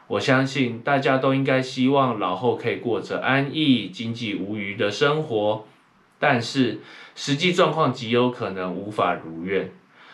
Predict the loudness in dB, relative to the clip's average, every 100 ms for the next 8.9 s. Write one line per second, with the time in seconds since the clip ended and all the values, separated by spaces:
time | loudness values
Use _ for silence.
0 | -20 -20 0 4 4 4 4 4 4 4
1 | 2 0 4 4 4 0 0 -4 -2 0
2 | 2 2 2 2 4 4 4 2 0 0
3 | 0 0 -4 -6 -4 -4 0 2 2 2
4 | 0 2 0 0 -2 -4 0 0 0 -6
5 | -8 -4 0 2 2 2 0 2 2 4
6 | 0 4 2 2 -2 2 2 2 -6 -18
7 | -4 4 6 6 2 -2 -2 -2 -2 -2
8 | -2 2 2 2 0 2 4 2 0